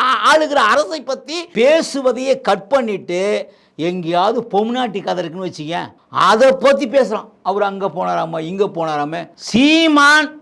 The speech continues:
இந்த மண்ணினுடைய மகன். அதனால தான் பதிமூணு ஆண்டு காலமாக எந்த எதிர்பார்ப்பும் இல்லாமல், எந்தனுடைய லாப நஷ்டமும் இல்லாமல்,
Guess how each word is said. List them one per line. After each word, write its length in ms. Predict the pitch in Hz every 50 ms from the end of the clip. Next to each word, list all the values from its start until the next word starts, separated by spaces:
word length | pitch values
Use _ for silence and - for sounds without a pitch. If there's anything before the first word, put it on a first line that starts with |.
| _ -
இந்த 280 | 175 175 185 185 180
மண்ணினுடைய 1000 | 175 170 170 175 180 196 208 220 220 214 196 180 175 175 170 180 196 196 175 147 139
மகன். 680 | 143 156 165 165 143 160 175 165 143 120 117 - _ _
அதனால 480 | - 117 117 120 123 120 110 107 - 127
தான் 520 | 143 160 202 254 269 254 208 - - - _ _ _ _ _ -
பதிமூணு 480 | 156 165 170 220 240 247 254 254 240 240
ஆண்டு 360 | 220 208 196 180 165 160 147
காலமாக 960 | - 139 139 139 135 131 131 131 135 139 139 127 165 202 240 269 269 262 202 - - _ _ _ 139 135 139
எந்த 380 | 165 196 220 240 254 247 247
எதிர்பார்ப்பும் 800 | 196 180 180 170 226 240 226 262 247 226 185 - - 180 165 156
இல்லாமல், 800 | 151 143 139 147 143 135 139 139 156 202 240 254 240 208 - _ _ _ _ _ _ _ - 139
எந்தனுடைய 580 | 175 208 233 254 247 277 269 262 240 226 208 175
லாப 500 | 151 151 160 175 202 233 262 294 302 294
நஷ்டமும் 480 | 277 254 - - - 214 196 185 175
இல்லாமல், 800 | 170 165 160 160 160 156 156 156 160 190 226 262 285 240 -